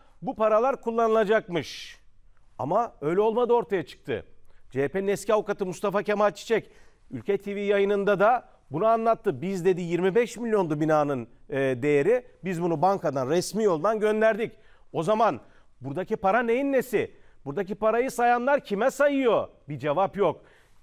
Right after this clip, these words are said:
E, mevcut İstanbul'un Büyükşehir Belediye Başkanı, kendi şirketinin genel müdürü, kendi genel sekreteri, kasası diye bilinen isim Fatih Keleş, basın danışmanları orada olmasına rağmen bu konuda nereye gittiği konusunda bir açıklama yapmıyor.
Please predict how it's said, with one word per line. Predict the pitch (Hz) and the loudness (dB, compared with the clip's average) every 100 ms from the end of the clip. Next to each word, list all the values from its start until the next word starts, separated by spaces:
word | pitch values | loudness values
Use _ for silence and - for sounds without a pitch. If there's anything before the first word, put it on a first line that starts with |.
| _ - - | _ -16 -4
E, | 135 131 | -2 0
mevcut | 147 175 226 - - | 0 -2 -2 -8 -8
İstanbul'un | 175 - 220 208 208 196 | -12 -2 -2 0 0 -2
Büyükşehir | 214 - 214 196 | -4 -2 0 2
Belediye | 208 196 220 | 2 2 2
Başkanı, | 220 202 - 180 123 - - | 2 0 -2 -2 -4 -8 -4
kendi | 165 180 190 | -2 -2 -4
şirketinin | - 185 214 214 220 226 | -10 -6 -2 -2 -2 -2
genel | 190 190 214 220 | 0 2 2 0
müdürü, | 214 180 170 120 - - - | -2 -2 -2 -2 -6 -10 -2
kendi | 160 190 202 | -2 -2 -2
genel | 180 196 233 | 0 0 0
sekreteri, | 233 208 196 190 151 | -2 -2 -2 -2 -4
kasası | 202 202 247 247 233 | -4 -2 -4 -2 0
diye | 240 | 0
bilinen | 233 233 233 | 0 0 0
isim | 220 220 185 | 0 0 -2
Fatih | 190 196 196 208 | 2 0 0 -6
Keleş, | 214 214 214 - - - - - - | -2 0 0 -2 -14 -20 -20 -20 -6
basın | 143 - 240 | -4 -2 0
danışmanları | 247 240 247 240 226 226 196 | 2 0 0 -2 0 2 2
orada | 175 196 247 233 | 2 2 2 2
olmasına | 226 233 220 233 254 | 2 0 -2 0 2
rağmen | 247 214 254 277 - _ _ _ _ _ 139 | 4 4 2 -2 -6 _ _ _ _ _ -18
bu | 143 | -10
konuda | 180 185 175 | -8 -4 -2
nereye | 147 226 220 | 0 2 2
gittiği | 180 - 190 | -2 -10 -10
konusunda | 185 180 - 196 | -8 -8 -6 -2
bir | 196 | -2
açıklama | 180 - 202 226 | -2 -4 -2 0
yapmıyor. | 226 226 208 160 | 0 -2 -2 0